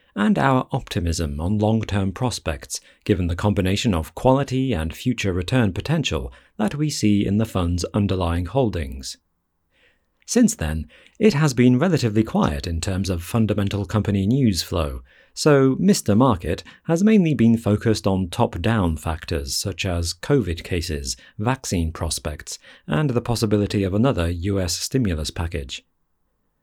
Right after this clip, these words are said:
The most important factor within the U K market has been the rising anticipation of a successful trade agreement between the U K and the E U. This has led to a significant strengthening of the British pound over recent days,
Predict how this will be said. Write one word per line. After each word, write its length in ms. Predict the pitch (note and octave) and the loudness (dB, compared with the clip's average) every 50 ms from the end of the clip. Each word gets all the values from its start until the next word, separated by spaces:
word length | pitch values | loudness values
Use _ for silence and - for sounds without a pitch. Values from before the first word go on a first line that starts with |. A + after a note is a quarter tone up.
| _ _ _ _ _ | _ _ _ _ _
The 60 | G2 G2+ | 0 2
most 260 | B2 E3+ E3 - - | 2 2 2 0 -2
important 460 | F#2+ F2 - F3 G#3+ G3 - F2 D#2 | -2 -2 0 0 0 0 0 -2 -2
factor 460 | - F2 D2+ - - - G2+ A2+ B2 | -2 -2 -4 -4 -4 -6 -4 -4 -2
within 260 | G2+ F#2+ F2+ F#2 F2 | -2 -2 -2 -2 -2
the 80 | F2 F2 | 0 0
U 180 | E2+ F#2 G#2 G#2+ | 0 0 -2 -2
K 240 | - - E2 E2 | -2 -2 -4 -2
market 460 | E2 D#2 D2+ D#2 D#2+ - A#2+ - - - _ - - - | -2 -4 -4 -6 -4 -4 -4 -4 -6 -8 _ -20 -12 -4
has 180 | - F#3 F#3 - | -2 -2 0 2
been 280 | - A2+ A2 A2+ A2+ | 4 4 6 6 4
the 120 | G#2+ A2 G2 | 4 2 2
rising 480 | F2+ G2 A2+ C#3+ D#3 D3+ E3 D#3 C#3+ | 2 0 0 0 0 0 -2 0 0
anticipation 680 | C#3 C3 B2+ A#2+ A2 - B2+ - G#2+ G2 F#2+ - G#2+ | 0 -2 -2 -2 -4 -4 -2 -2 -2 -2 0 0 0
of 140 | F#2 F2 D#2+ | 0 -2 -2
a 60 | F#2 | -4
successful 640 | F2+ - A2+ - - - C3+ B2+ - - - C3 B2 | -4 -4 -4 -4 -2 -2 -2 -2 -2 -2 -2 -2 -2
trade 320 | A#2 - - A2 G2 E2+ F2 | 0 0 0 0 0 0 -2
agreement 480 | E2 F#2 F2 E2+ E2+ F2 E2+ E2+ - | -2 -2 -2 0 0 0 -2 -4 -6
between 320 | F#2+ - - G#2 G2 F#2 F2+ | -8 -6 -2 0 0 0 0
the 80 | F2 | 0
U 200 | F2 F#2+ B2+ D3 | 0 0 0 -2
K 320 | D3 - F#2+ F#2 F2+ F2+ - | -2 -2 -2 -2 -2 -2 -2
and 260 | - E2+ F2 F2 E2 | -2 -2 -2 -2 0
the 120 | E2 G#2 G#2+ | -2 -2 -2
E 200 | - F2+ E2+ E2 | 0 0 -2 0
U. 420 | E2+ G2 C3 C3+ F#2+ D2 C#2 - _ _ _ _ _ _ _ _ _ _ _ _ _ _ _ _ _ _ - | 0 0 2 2 0 0 -4 -8 _ _ _ _ _ _ _ _ _ _ _ _ _ _ _ _ _ _ 0
This 200 | E3+ A3 G#3 - | 2 2 2 4
has 180 | - G#2 F2 F#2 | 2 0 0 2
led 280 | F#2 F2+ F2 - - - | 0 0 0 -2 -4 -4
to 140 | - G#2+ G#2 | 0 2 2
a 120 | G#2+ G2+ | 2 2
significant 640 | - - D3 D3 E3+ G3+ F#2+ - - - F2+ F2 E2+ | 0 0 0 0 2 2 0 0 -2 -4 -4 -4 -4
strengthening 600 | - - - G2+ G#2 F#2 F#2 A2 G#2+ G#2 G#2 G2+ | -4 -2 -2 0 0 0 0 0 2 2 2 0
of 80 | F#2 | 0
the 80 | F#2 G2+ | -2 -2
British 340 | F2 G2+ F#2+ - G2+ - - | 0 -2 -2 -2 -4 -6 -6
pound 420 | - C#3 C3 G2 E2 D#2 D2 C#2+ E2+ | -4 -2 -2 0 0 -2 -4 -4 -4
over 220 | E2+ E2 E2+ F2 | -4 -4 -4 -4
recent 440 | E2+ F#2 E2+ - - F2 E2+ E2+ - | -4 -4 -4 -4 -4 -4 -6 -6 -4
days, 460 | G2+ F2+ D#2+ D2+ C#2+ C2+ - - | -4 -2 -2 -2 -4 -6 -8 -8